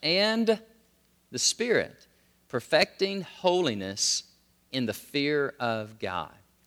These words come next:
We don't hear many sermons on holiness anymore, do we, guys?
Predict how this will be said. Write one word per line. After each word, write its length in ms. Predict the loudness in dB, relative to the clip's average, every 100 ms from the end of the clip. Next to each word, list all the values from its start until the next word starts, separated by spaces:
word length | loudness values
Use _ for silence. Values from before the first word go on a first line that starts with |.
| _ _ _ _ _ _ _ _ -12
We 200 | -4 2
don't 160 | 4
hear 160 | 6 4
many 260 | 4 2
sermons 440 | 2 2 2 2 -2
on 120 | -2
holiness 540 | 2 0 0 -6 -6
anymore, 340 | -6 -6 -8 -6
do 180 | -4 -6
we, 80 | -6
guys? 420 | -6 -8 -12